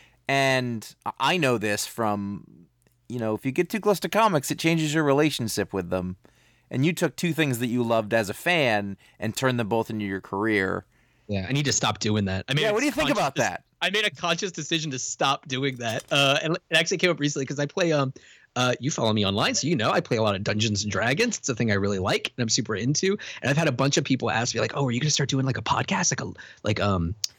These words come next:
Speaker 2: like a playthrough, like, <laughs> Dungeons and Dragons thing?" I was like, "No, I, I like this. This is, this is, this is how I unwind, right? I have a beard, I smoke a joint, and I roll some dice." And, like, that's, I don't wanna make that a job, right? Um,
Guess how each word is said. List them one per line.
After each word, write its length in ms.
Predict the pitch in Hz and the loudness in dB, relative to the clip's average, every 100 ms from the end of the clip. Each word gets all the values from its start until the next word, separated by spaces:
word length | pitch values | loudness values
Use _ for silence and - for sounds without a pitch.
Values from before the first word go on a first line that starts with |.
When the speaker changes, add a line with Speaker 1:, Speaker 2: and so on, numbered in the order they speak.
| - | 0
Speaker 2:
like 100 | - | 2
a 60 | |
playthrough, 420 | - 127 151 139 | 4 2 2 2
like, 120 | 120 110 | 2 0
<laughs> 180 | - - | -4 -8
Dungeons 300 | 123 113 131 | -4 -2 -2
and 120 | 131 | -2
Dragons 180 | 139 147 | 0 0
thing?" 80 | 151 | 0
I 20 | |
was 80 | 170 | 0
like, 100 | 185 | 0
"No, 320 | 269 165 117 | 0 0 0
I, 180 | 151 165 - | -2 -2 -2
I 80 | 165 | 0
like 340 | 160 226 - | 2 0 -2
this. 460 | 107 85 - - - _ | -4 -2 0 0 -2 _
This 160 | - 170 | -2 0
is, 160 | 208 180 | 0 0
this 220 | 214 - | 0 -2
is, 300 | 370 - - - | -4 -8 -8 -4
this 160 | 226 | -2
is 180 | 254 202 - 294 190 | -4 -8 -6 -4 0
how 120 | 190 | 0
I 120 | 185 | 2
unwind, 680 | 175 147 160 247 160 117 117 | 0 0 -2 0 0 -2 -2
right? 240 | 135 185 | 0 0
I 60 | 156 | 0
have 80 | |
a 60 | 156 | 0
beard, 400 | 139 185 240 131 | -2 -2 0 -2
I 20 | |
smoke 240 | 120 143 - | -2 -4 -4
a 40 | |
joint, 360 | 107 226 247 - | 0 2 2 0
and 80 | |
I 60 | 107 | -2
roll 180 | 123 147 | 2 0
some 180 | - 117 | 0 -2
dice." 460 | 226 202 - - - | 0 0 2 0 0
And, 100 | 156 | 0
like, 120 | 151 | 2
that's, 240 | 208 - - | 0 -2 -4
I 80 | 180 | 0
don't 140 | 233 | 2
wanna 140 | 202 185 | 2 0
make 140 | 175 | 0
that 100 | 175 | 0
a 60 | 127 | 0
job, 420 | 139 165 123 113 | 0 2 0 0
right? 240 | 123 160 - - - - - | 0 -2 -4 -16 -18 -12 -2
Um, 360 | 160 165 156 | 0 2 0